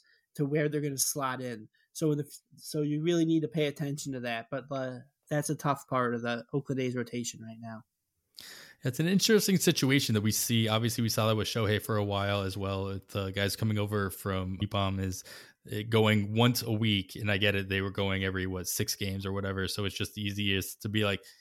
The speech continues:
Speaker 2: "Let's get yourself into a groove. We're gonna make sure that you're gonna pitch every Saturday," in the Fujinami's case. I think Shohei was always pitching on Sundays, which was the worst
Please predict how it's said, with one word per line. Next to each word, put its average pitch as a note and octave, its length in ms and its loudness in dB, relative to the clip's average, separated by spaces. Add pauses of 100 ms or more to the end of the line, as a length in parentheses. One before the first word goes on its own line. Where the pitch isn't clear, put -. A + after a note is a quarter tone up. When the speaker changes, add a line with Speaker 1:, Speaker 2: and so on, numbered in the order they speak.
(340)
Speaker 2:
"Let's A#2 240 2
get C#3+ 140 0
yourself C#3+ 480 4
into C#3+ 260 6
a C#3 60 8
groove. A#2+ 560 6
We're G#2 200 4
gonna G#2+ 300 6
make G2+ 240 2
sure A#2+ 140 0
that G#2+ 80 2
you're G#2+ 200 6
gonna A2+ 140 6
pitch A2 220 -2
every A2+ 160 4
Saturday," A2 640 4
in A2 100 2
the G2+ 60 0
Fujinami's G2+ 560 2
case. G2 380 0
I - 280 -16
think A2 140 2
Shohei G#2+ 320 4
was G2+ 100 2
always G2+ 220 2
pitching G#2 280 -2
on F#2+ 120 0
Sundays, G#2 480 2
which A2+ 120 2
was A#2 160 4
the C#3+ 120 6
worst C#3+ 500 4